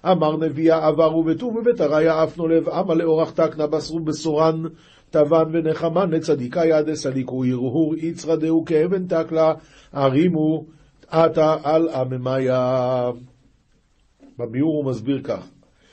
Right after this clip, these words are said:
עברו בשערי הערים, ופנו את הדרכים עבור עם ישראל, כימשו את הדרכים, ועשו מהם את האבנים. הרימו את אמות שבראשו בגד, לסימן לקיבוץ הגלויות מבין העמים.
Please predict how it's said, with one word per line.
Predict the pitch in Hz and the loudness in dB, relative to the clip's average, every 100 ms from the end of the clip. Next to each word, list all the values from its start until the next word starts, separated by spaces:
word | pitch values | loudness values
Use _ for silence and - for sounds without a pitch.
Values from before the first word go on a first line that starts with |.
| _ _ | _ _
עברו | 147 151 160 233 | -4 -2 -2 -2
בשערי | 202 165 156 143 156 185 170 151 | -2 0 2 2 2 0 0 0
הערים, | 151 135 120 113 131 - _ _ _ _ - | 0 0 -4 -8 -12 -20 _ _ _ _ -2
ופנו | 170 - 156 220 226 | -2 2 0 2 0
את | 185 | 0
הדרכים | 160 151 147 214 180 165 165 - - | 0 0 -2 -4 -4 -4 -6 -14 -6
עבור | 131 147 165 170 | -4 -2 -2 0
עם | 185 185 | -2 -2
ישראל, | - 143 139 139 95 - - | -6 -4 -2 -4 -6 -14 -10
כימשו | 170 160 131 269 | -8 -6 -4 0
את | 262 | 0
הדרכים, | 196 143 131 - 113 110 | 0 0 -2 -4 -8 -4
ועשו | 127 127 247 240 214 | -4 -4 -2 0 2
מהם | 202 202 196 | 0 -2 -4
את | 185 | -2
האבנים. | 170 156 165 190 - - - _ _ _ | 0 0 -2 -6 -10 -14 -20 _ _ _
הרימו | 147 165 285 285 220 | 0 2 2 4 2
את | 185 | 2
אמות | 180 226 | 2 2
שבראשו | 208 160 170 185 180 247 220 | 2 -2 0 -2 2 2 4
בגד, | 254 277 196 202 185 185 - _ _ | 4 4 4 4 2 -4 -16 _ _
לסימן | 113 113 - 165 226 302 226 | -10 -10 -8 -4 0 2 2
לקיבוץ | 214 180 175 147 214 - | 2 -2 -2 -4 -4 -4
הגלויות | 156 156 147 156 180 | 0 2 4 2 0
מבין | 156 127 139 139 | -4 -4 -4 -4
העמים. | 131 120 104 | -6 -6 -10